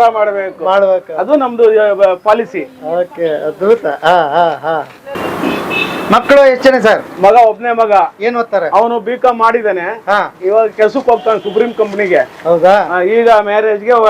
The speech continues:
Speaker 1: ಹುಡುಗಿ ನೋಡ್ತಾ ಇದೀವಿ.
Speaker 2: ನೋಡ್ತಾ ಇದೀರಿ?
Speaker 1: ಇಪ್ಪತ್ತೇಳು ವರ್ಷ ಹುಡುಗನ್ಗೆ.
Speaker 2: ಹಾ, ಇಪ್ಪತ್ತೇಳು ವರ್ಷ ಹುಡುಗನ್ಗೆ.
Speaker 1: ಹುಡುಗನ್ಗೆ. ಹಾ.
Speaker 2: ಹಾ.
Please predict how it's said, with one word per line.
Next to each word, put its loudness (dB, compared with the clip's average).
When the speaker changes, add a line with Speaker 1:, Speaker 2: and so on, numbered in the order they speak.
Speaker 1:
ಹುಡುಗಿ -6
ನೋಡ್ತಾ -4
ಇದೀವಿ. -6
Speaker 2:
ನೋಡ್ತಾ 0
ಇದೀರಿ? 2
Speaker 1:
ಇಪ್ಪತ್ತೇಳು 0
ವರ್ಷ -6
ಹುಡುಗನ್ಗೆ. -2
Speaker 2:
ಹಾ, 0
ಇಪ್ಪತ್ತೇಳು 2
ವರ್ಷ 0
ಹುಡುಗನ್ಗೆ. 0
Speaker 1:
ಹುಡುಗನ್ಗೆ. -2
ಹಾ. -8
Speaker 2:
ಹಾ. -2